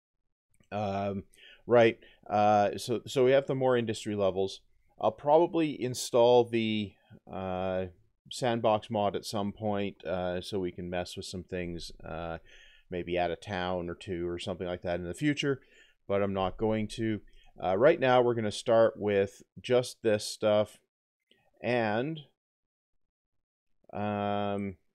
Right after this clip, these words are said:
I'm gonna add one more mod in here, a couple more mods in here. Uh, one of them is, uh, where is it?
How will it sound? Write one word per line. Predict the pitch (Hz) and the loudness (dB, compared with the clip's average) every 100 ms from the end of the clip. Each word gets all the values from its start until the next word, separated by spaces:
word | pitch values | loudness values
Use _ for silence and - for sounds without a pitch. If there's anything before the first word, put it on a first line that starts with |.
| _ - | _ -8
I'm | 104 104 | -6 -2
gonna | 131 131 - | -2 -2 -2
add | 110 110 98 | 0 0 -2
one | 95 117 131 | 2 2 2
more | 123 120 107 | -2 -2 -2
mod | 104 101 101 101 98 | -2 -2 0 0 0
in | 95 | -2
here, | 92 92 90 | -4 -10 -6
a | 98 | -6
couple | - 131 135 | -4 -6 -4
more | 127 117 | -2 -2
mods | 98 98 98 95 - | 0 2 2 0 -4
in | 87 | -6
here. | 85 87 98 _ _ - - - _ | -6 -4 -6 _ _ -20 -20 -20 _
Uh, | - 95 98 | -4 0 2
one | 104 143 208 | 2 2 2
of | 165 - | -2 0
them | 98 98 123 139 - | 2 2 0 -6 -6
is, | 104 107 95 90 95 117 170 208 196 - - - _ _ _ _ _ _ _ _ _ _ _ _ _ _ _ _ _ _ _ | 0 2 4 4 6 4 2 -2 -6 -6 -8 -10 _ _ _ _ _ _ _ _ _ _ _ _ _ _ _ _ _ _ _
uh, | - - | -20 -14
where | 98 104 113 147 | -4 0 2 4
is | 127 110 113 | 2 2 0
it? | 123 - - - | -2 -2 -16 -18